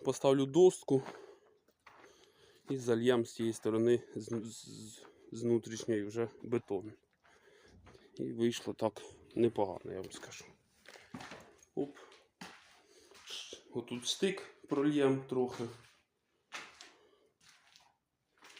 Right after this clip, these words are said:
І заробимо тут, з цієї сторони, бетоном.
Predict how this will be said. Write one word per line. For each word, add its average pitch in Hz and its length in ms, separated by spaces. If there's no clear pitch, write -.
І - 80
заробимо 120 560
тут, 101 260
з - 100
цієї 107 300
сторони, 101 380
бетоном. 98 520